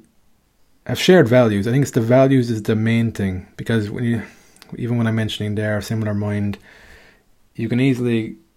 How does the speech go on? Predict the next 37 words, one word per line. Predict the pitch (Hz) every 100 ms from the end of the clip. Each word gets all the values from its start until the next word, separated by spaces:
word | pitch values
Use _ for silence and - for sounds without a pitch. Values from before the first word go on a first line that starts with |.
| _
think | - 120 107 -
that | 98
that's | 113 107
to | -
do | 101 110
with | 101 98 -
thinking | 131 123 131 131
the | 123
same. | 131 127 131 120 - - - _ _
But | 117
when | 127
I'm | 135
saying | 123 127
similar | 117 117 113
mind, | 110 117 110
it's | 98
more | 113 110
to |
do | 110 110
with | 107 101
values. | - 110 107 107 120 139 - _ - - - - _
So | - 113 113 - _
an | 120
example | 110 117 117 113 113
of | 104
this | 110 104
is | 104
that | 104 101 -
if | 110
you | 110 110 110 104 - _ _ _
value | - 107 107 104 101
introspection, | - 104 104 - 104 - 110 101 101 - _ _ _ _ _ _ _ _ - - _ _
talking | - 127 120 117
about | 107 107 101
things | 110 104
that | 104 104
are | 101 101